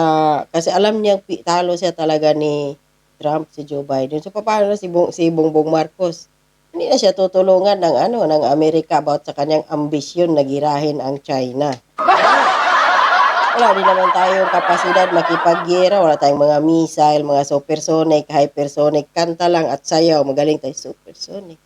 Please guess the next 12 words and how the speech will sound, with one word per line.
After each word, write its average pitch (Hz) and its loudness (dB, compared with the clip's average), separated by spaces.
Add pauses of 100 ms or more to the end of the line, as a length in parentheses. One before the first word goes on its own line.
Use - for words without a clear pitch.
(140)
Tapos 160 -10
may 147 0
pa-split. 143 -8
Tsak! 277 -10 (400)
Ganyan, 151 -6
no? 143 0
Yun. 190 0 (1500)
Pero 233 0
mga 226 2
baril, 196 0 (100)
kagamitan 180 0
pandigma. 175 2